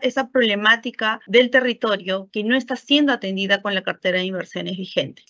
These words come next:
Sin embargo, estas, estas ideas de inversión van a tener que ser no solamente identificadas, sino también se va, se va a tener que determinar cuál es la participación de cada uno de los actores o de los participantes del taller,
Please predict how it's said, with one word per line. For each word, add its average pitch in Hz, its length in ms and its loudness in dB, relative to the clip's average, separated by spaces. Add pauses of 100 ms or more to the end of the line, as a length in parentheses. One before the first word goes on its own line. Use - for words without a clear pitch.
(120)
Sin 202 160 -4
embargo, 233 680 2 (120)
estas, 208 520 -6
estas 196 400 -6
ideas 175 280 0
de 233 60 0
inversión 220 720 0
van 196 220 2
a 202 100 0
tener 190 320 -2
que 180 100 -10
ser 190 340 -4
no 214 140 -2
solamente 247 560 0
identificadas, 214 640 -2
sino 202 260 -2
también 220 540 0 (300)
se - 260 -4
va, 196 240 -2 (280)
se - 200 -12
va 196 80 -2
a 196 80 -6
tener 220 500 0
que 220 200 2
determinar 196 880 0 (320)
cuál 294 160 4
es 339 80 0
la 302 180 0
participación 196 840 -6
de 196 100 -4
cada 220 300 0
uno 220 320 -2
de 220 100 -4
los 180 400 -8
actores 214 800 0
o 185 160 0
de 180 100 2
los 175 120 0
participantes 190 800 -6
del 208 120 -6
taller, 208 600 0